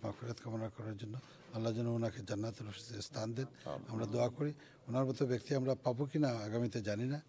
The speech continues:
কিন্তু আমরা আশা করি যে বাংলাদেশে এই ধরনের, এ, রাজনীতিবিদ এবং ব্যক্তিত্ব ভবিষ্যতে যাতে আরও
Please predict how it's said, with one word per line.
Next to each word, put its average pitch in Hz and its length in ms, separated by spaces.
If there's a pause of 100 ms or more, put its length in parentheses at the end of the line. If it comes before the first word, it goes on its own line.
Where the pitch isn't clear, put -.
(420)
কিন্তু 113 240
আমরা 110 260
আশা 120 240
করি 131 200
যে 110 160 (280)
বাংলাদেশে 117 500
এই 117 60
ধরনের, 113 360 (400)
এ, 113 220
রাজনীতিবিদ 110 560
এবং 113 200
ব্যক্তিত্ব 107 440
ভবিষ্যতে 107 460
যাতে 107 260
আরও 104 260